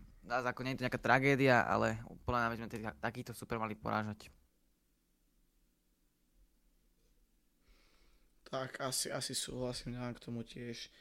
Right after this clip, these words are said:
Speaker 2: nič moc, tam sa rotovalo dosť hráčov, viem, že Lichy hral stopera, čo je celkom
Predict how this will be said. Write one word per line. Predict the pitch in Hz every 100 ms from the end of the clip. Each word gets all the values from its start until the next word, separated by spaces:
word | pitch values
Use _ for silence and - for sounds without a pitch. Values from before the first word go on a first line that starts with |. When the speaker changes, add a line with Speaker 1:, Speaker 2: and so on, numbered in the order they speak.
| - _ - _ _
Speaker 2:
nič | 131 131 120
moc, | 123 120
tam | - 120
sa | 120
rotovalo | 117 117 127 120 120
dosť | 120 113 117
hráčov, | 120 117 - 120 120 117
viem, | 117 117
že | 113
Lichy | 113 113 131
hral | 120 113
stopera, | - - - 131 120 117
čo | 127
je | 123
celkom | - 123 113 131